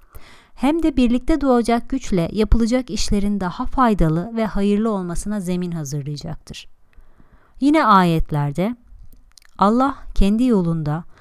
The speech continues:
duvarları birbirine perçinlenmiş bir bina gibi saf bağlayarak mücadele edenleri sever buyrularak, inananların Allah yolunda kenetlenmeleri ve bu sayede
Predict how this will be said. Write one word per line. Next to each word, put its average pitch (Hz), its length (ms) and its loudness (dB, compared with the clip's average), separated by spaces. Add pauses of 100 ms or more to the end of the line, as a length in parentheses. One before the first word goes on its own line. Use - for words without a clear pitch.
(280)
duvarları 226 560 6
birbirine 220 420 0
perçinlenmiş 196 1000 -2
bir 185 220 -4
bina 180 300 -2
gibi 156 380 -2 (480)
saf - 560 2
bağlayarak 175 640 0
mücadele 165 640 -2
edenleri 156 440 -2
sever 151 600 -4 (240)
buyrularak, 156 720 -2 (580)
inananların 220 720 -2 (120)
Allah 226 320 2 (100)
yolunda 220 460 -2
kenetlenmeleri 160 1000 -6 (760)
ve 233 160 0
bu 302 100 0
sayede 196 680 0